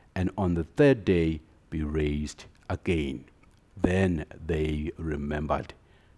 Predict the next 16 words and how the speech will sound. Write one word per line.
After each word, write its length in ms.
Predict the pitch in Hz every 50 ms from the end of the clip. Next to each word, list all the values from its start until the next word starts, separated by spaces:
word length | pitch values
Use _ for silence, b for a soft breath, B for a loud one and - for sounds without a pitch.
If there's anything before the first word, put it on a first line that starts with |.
| _
his 520 | _ - - 87 80 76 73 71 - - - - _ _ -
words. 640 | 123 135 117 90 - 113 - - - - - - - _ _ _ _ _ b b b b b b b b b b b b b b b b
This 180 | 113 107 - 113
is 100 | 104 -
the 140 | - 107 98
word 380 | 98 110 117 117 113 92 82 -
of 220 | - 95 95 -
the 80 | - 104
Lord. 320 | 95 95 95 95 98 98
Thank 340 | - - - 113 107 107 104
you, 80 | 107 98
Lord, 300 | 92 98 98 98 95 -
for 180 | - - 95
the 100 | 82 90
word 300 | 82 82 92 98 98 -
today. 460 | - - 87 82 95 101 117 113 -